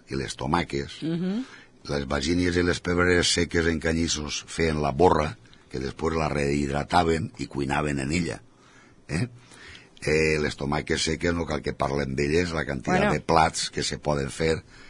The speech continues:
Speaker 1: en la, en la tomaca, perquè no havia tomaca si no era la de penjar,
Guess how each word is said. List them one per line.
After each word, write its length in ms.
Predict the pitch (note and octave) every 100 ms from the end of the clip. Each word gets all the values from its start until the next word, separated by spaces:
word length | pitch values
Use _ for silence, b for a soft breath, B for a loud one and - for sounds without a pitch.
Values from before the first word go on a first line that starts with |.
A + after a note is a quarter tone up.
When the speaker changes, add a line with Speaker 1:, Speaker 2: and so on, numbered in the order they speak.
| B -
Speaker 1:
en 220 | C#2+ C#2
la, 200 | C#2 C2 A#1+
en 100 | -
la 100 | C#2
tomaca, 380 | C2 C2 E2 - -
perquè 240 | - C#2+
no 120 | D#2+
havia 280 | E2 D#2 D#2+
tomaca 480 | - C#2 D2+ D#2 F2
si 140 | D#2+
no 120 | D2+
era 100 | D2 D2
la 100 | C#2
de 100 | C2+
penjar, 560 | B1+ C2 B1+ D#2+ B1